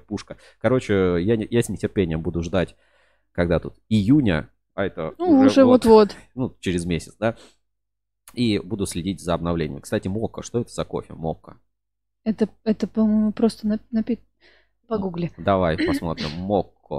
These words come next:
Speaker 1: Значит, оплата покупок частями. <laughs> Пер-, первый запрос сейчас. Значит, первый запрос. М, опу-,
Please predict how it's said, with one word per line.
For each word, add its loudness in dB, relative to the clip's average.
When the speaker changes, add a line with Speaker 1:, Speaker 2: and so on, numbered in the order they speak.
Speaker 1:
Значит, -6
оплата 4
покупок 2
частями. 2
<laughs> 0
Пер-, -2
первый 0
запрос -4
сейчас. -14
Значит, -10
первый 2
запрос. -2
М, -10
опу-, -4